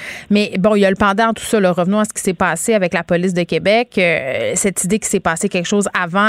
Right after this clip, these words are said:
après, sans vouloir minimiser les gestes qu'on a vus sur la vidéo, là. Moi, je pense pas que,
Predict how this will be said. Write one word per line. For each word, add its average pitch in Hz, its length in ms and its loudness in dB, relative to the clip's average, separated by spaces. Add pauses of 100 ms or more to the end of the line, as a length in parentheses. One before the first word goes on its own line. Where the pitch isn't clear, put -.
après, 214 360 -2
sans 196 160 -2
vouloir 185 240 0
minimiser 180 400 0
les 190 140 -2
gestes 190 260 -4
qu'on 175 160 -2
a 160 60 0
vus 165 160 -4
sur 180 180 -4
la 156 160 0
vidéo, 165 380 -2
là. 247 100 -2
Moi, 170 140 -2
je - 80 -4
pense - 240 -2
pas 196 180 0
que, 180 280 0